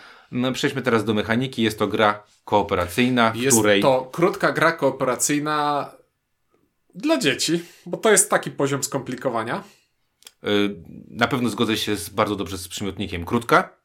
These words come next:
Speaker 1: I dla dzieci, e, albo inaczej, poziom jej skomplikowania to jest poziom dziecięcy.
Speaker 2: Tak. I, e, to można odbierać jako, to jest cecha tej gry, którą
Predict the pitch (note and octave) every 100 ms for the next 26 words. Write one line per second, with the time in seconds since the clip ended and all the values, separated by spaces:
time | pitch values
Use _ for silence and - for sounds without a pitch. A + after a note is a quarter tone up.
0 | - - - _ _ - B2 C#3 A#2 A2
1 | A2+ A#2 D#3 D3+ D3+ C#3 C3+ - _ _
2 | _ _ - F#2+ - A#2+ B2 B2+ A#2+ G2+
3 | E2+ E2 _ _ C#3+ D#3 D#3 B2 - A2+
4 | - F#2+ G2+ A2+ D3 C#3+ - _ _ _
5 | - A#2 A#2 - - G#2+ G2+ G2 F#2+ F2
6 | - _ G2 G#2 D#2+ C#2+ - _ _ -
7 | F3 - _ _ _ - - - - _
8 | F3 G3 F#3+ F3+ A#2+ C#3+ C#3+ C#3+ G#3+ C#4+
9 | B3+ G3+ F#3+ E3+ D#3+ F3+ D#3+ - E3 C#3
10 | - C#3+ C3 B2+ B2+ - E4 E4+ - -
11 | B3 - - C3 C#3 C4+ - G3+ F3+ F3